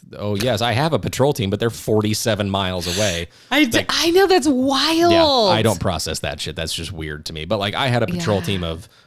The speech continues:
Speaker 1: between six and eight other officers. So we would talk about a critical incident, except four of them were on the fucking critical incident with
Speaker 2: Okay.
Speaker 1: me. And are you really, like, healing, as it were? Are you really working through or processing what you've seen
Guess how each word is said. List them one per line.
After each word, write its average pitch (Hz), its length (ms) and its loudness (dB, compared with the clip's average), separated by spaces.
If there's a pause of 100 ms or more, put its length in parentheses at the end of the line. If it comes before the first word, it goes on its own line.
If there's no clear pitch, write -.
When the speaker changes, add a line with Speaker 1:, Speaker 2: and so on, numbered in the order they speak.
Speaker 1:
between 98 300 -2
six - 320 -6
and 87 100 -8
eight 87 180 -6
other 76 260 -8
officers. 80 580 -8 (640)
So 135 120 0
we 135 200 2
would 113 340 -4
talk 120 240 0
about 85 220 -2
a 80 40 -8
critical 95 400 -2
incident, 92 380 -6
except - 340 -10
four 233 200 2
of 113 80 0
them 113 120 0
were 95 160 -2
on 120 140 0
the - 60 -6
fucking 85 300 -8
critical 78 360 -8
incident 78 300 -10
with 101 140 -2
Speaker 2:
Okay. 156 400 -6
Speaker 1:
me. - 60 -10
And 117 120 0
are 127 80 2
you 131 160 -2
really, 165 480 0
like, 92 340 -4 (880)
healing, 101 540 -2
as 90 160 -4
it 87 120 -8
were? 87 320 -4
Are 104 80 0
you 95 160 -4
really 131 240 2
working 104 400 -2
through 107 240 -2
or 90 80 0
processing 98 580 -2
what 90 180 -6
you've 80 140 -10
seen 95 300 -4